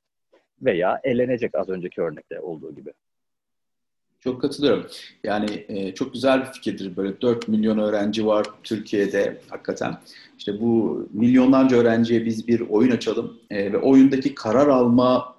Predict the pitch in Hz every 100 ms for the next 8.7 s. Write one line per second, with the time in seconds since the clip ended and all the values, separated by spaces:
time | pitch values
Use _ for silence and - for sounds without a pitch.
0 | - 107 107 110 - 110 117 113 104 95
1 | 107 - - - _ _ - - 98 117
2 | 98 95 113 101 - - 120 - 104 107
3 | - - - 107 104 - 107 104 95 92
4 | - 110 - 107 110 113 113 113 113 -
5 | 107 110 120 - - _ _ _ _ _
6 | - 95 101 117 110 113 113 110 110 104
7 | 107 - - 98 - 123 113 117 110 110
8 | 113 120 110 101 98 92 -